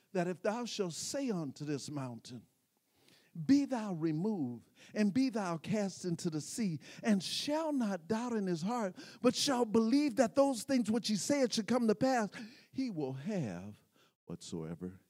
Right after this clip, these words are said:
he saith. Ladies and gentlemen, you've been anointed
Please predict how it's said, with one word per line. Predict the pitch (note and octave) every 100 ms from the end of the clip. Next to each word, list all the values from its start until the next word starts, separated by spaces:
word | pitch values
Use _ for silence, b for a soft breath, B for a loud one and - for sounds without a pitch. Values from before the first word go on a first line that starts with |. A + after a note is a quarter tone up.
| _ -
he | G#2+
saith. | - - D#2+ - D#2+ _ _ _ _ _ _ _ _ _ _ _ _ _ -
Ladies | C4 A3+ D#3
and | F3
gentlemen, | D3 F#3 F3 F3 E3 D#3+ -
you've | F3 G#3
been | E3+ D#3+
anointed | C#3 D3+ E3+ E3+ F3+